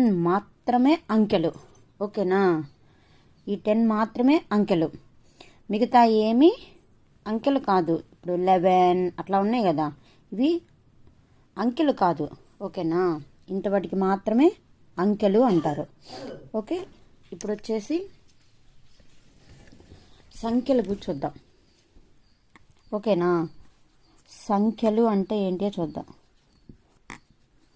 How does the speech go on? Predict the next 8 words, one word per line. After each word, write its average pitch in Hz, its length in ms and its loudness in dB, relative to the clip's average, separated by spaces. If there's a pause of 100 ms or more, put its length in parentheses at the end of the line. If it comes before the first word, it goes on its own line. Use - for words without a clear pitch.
(1600)
సంఖ్యలు, 202 680 0 (440)
ఓకేనా? 180 380 -2 (460)
సంఖ్యలు 247 560 0
అంటే 160 360 0 (960)
ఇక్కడున్న 240 560 0 (1160)
ఈ 220 120 -2 (840)
అంకెల 262 500 2
నుంచి 175 440 2